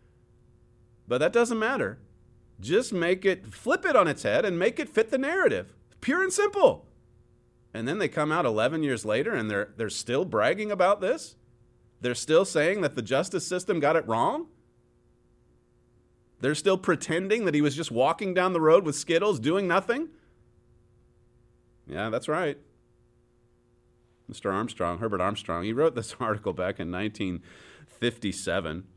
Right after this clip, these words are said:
It's in the Plain Truth. Inside, it's about, uh, the article itself is about Hungary, um, in, in Europe.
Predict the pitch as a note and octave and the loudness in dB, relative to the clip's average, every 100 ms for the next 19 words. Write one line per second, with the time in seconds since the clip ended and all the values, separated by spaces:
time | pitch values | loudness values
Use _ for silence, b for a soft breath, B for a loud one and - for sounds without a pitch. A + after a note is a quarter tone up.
0 | _ _ _ _ _ _ _ _ _ _ | _ _ _ _ _ _ _ _ _ _
1 | - A2 G2+ A#2+ F#2+ - A2 G#2 F#2+ A2+ | -8 -8 -4 -4 -4 -6 -6 -4 -4 -2
2 | G#2 F#2+ - - B2+ D#3+ D#3 C#3 G#2+ F#2+ | -2 -4 -10 -10 -4 -2 -2 0 0 0
3 | G#2 A2+ A2 F2 G2 - E2+ F2+ A2+ G#2 | -4 -2 -2 -2 -6 -8 -6 2 2 2
4 | F#2+ D#2 A2+ G2 E2+ E2 D2 A2 G#2+ F2+ | -4 -2 0 0 -2 -4 -4 -4 -4 -2
5 | D#2 D#2 B B B B - F2+ E2+ E2 | -6 -8 B B B B -6 -2 0 -2
6 | D#2 D2 - F2+ F2+ F#2+ E2+ A2 F#2 E2+ | -4 -8 -10 -10 -8 -6 -2 0 0 -2